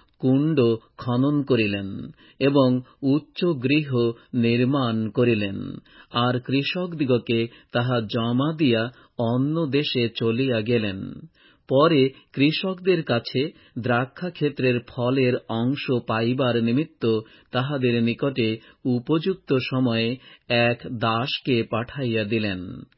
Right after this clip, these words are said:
তাহারা তাহাকে ধরিয়া প্রহার করিল ও রিক্ত হস্তে বিদায় করিয়া দিল। আবার তিনি তাহাদের নিকটে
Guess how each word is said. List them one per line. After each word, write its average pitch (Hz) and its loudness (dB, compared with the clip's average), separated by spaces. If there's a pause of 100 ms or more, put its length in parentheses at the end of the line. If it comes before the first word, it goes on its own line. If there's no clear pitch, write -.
(420)
তাহারা 175 2
তাহাকে 143 -2
ধরিয়া 131 2 (300)
প্রহার 135 0
করিল 120 2 (400)
ও 127 4
রিক্ত 135 -2
হস্তে 131 -2 (200)
বিদায় 117 2
করিয়া 120 0
দিল। 107 0 (1000)
আবার 147 4
তিনি 156 4
তাহাদের 156 2
নিকটে 127 2